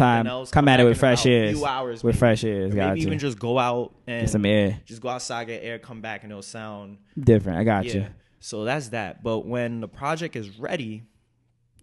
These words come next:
Speaker 2: with this project, when it was ready, I just, uh, I listened to all the mixes. I sent it to three people, three people who I work with closely. And I was like,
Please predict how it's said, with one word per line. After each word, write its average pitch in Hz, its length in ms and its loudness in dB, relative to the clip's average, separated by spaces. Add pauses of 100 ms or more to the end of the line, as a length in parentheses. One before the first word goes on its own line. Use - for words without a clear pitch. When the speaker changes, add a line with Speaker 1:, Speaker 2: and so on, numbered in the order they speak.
(260)
Speaker 2:
with 87 140 -16
this 120 200 -12
project, 101 440 -16
when 98 80 -14
it 104 80 -12
was 98 160 -16
ready, 101 260 -12
I 101 380 -14
just, 101 500 -16
uh, 98 380 -12 (880)
I 92 80 -18
listened 120 220 -16
to 131 60 -10
all 123 80 -4
the 120 60 -6
mixes. 113 640 -12 (720)
I 107 60 -16
sent 117 280 -14
it 113 100 -16
to 110 100 -14
three 127 260 -6
people, 95 400 -12 (160)
three 135 160 -4
people 131 280 -6
who 123 120 -4
I 110 80 -2
work 110 240 -4
with 98 140 -10
closely. 92 500 -10 (300)
And 113 80 -12
I 123 60 -8
was 117 140 -10
like, 107 380 -12